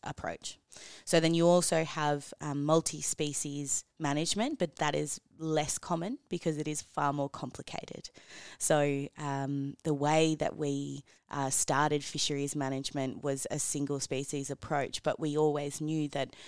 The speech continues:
fisheries were going to have an impact on multiple species, but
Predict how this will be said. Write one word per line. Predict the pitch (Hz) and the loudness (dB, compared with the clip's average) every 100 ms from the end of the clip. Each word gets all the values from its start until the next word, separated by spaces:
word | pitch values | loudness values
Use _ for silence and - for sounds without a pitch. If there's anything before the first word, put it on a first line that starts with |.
| - - | -20 -6
fisheries | - 175 156 143 143 | 0 2 2 0 -2
were | 143 | 0
going | 139 135 | 0 0
to | 147 | -2
have | 131 139 | -4 -2
an | 135 | -2
impact | 139 131 - 143 | -2 -4 -4 -2
on | |
multiple | 139 127 - 139 131 | 0 -2 -4 -6 -6
species, | - 156 180 277 320 - | -4 -4 -2 -4 -4 -4
but | 156 | 0